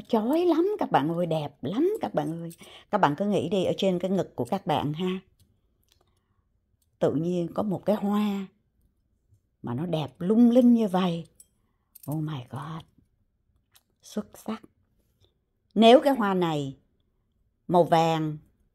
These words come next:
rogo và màu trắng, thì trong đôi mắt của Sisi, màu rogo là đẹp nhất. Nhưng màu rogo,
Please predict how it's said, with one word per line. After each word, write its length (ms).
rogo 680
và 120
màu 200
trắng, 360
thì 140
trong 320
đôi 200
mắt 240
của 140
Sisi, 580
màu 260
rogo 400
là 140
đẹp 280
nhất. 300
Nhưng 260
màu 240
rogo, 600